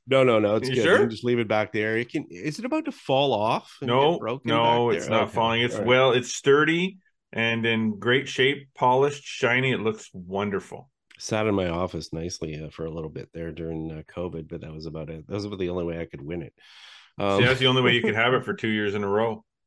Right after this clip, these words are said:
Speaker 1: Yeah, exactly. So it's the, uh, P G A Challenge Cup, which is basically a Ryder Cup style event, end of the year event in the P G A Ottawa. Uh, basically a reward for those who play the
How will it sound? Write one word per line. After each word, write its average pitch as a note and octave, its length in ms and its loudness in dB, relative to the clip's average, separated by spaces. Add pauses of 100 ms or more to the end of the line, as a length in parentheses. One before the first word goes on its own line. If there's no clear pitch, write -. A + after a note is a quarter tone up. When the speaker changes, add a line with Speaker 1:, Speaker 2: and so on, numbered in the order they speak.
(200)
Speaker 1:
Yeah, - 220 -4
exactly. - 920 -10 (420)
So D3+ 140 4
it's C#3+ 140 4
the, B2+ 220 4
uh, A#2 140 4
P B2+ 180 2
G A#2+ 140 0
A A2+ 60 2
Challenge G#2+ 400 -2
Cup, G2 220 -4
which G#2+ 160 -8
is A2 60 -12
basically C3 320 -2
a - 20 0
Ryder G2 240 -2
Cup F#2+ 240 -8
style F#2 480 -4
event, F2+ 480 -8
end G#2+ 220 0
of G2 40 -6
the G2 80 -2
year F#2 220 -2
event F2 380 -6 (340)
in G2 240 -4
the F#2 80 -4
P F#2 200 -6
G F2 200 -2
A E2 60 -8
Ottawa. F2 680 -2
Uh, F#2+ 100 -6
basically B2+ 340 0
a G2 60 2
reward F2+ 480 -4
for F2 120 -14
those F2 240 -6
who F2 100 -12
play F2 240 -6
the E2+ 240 -8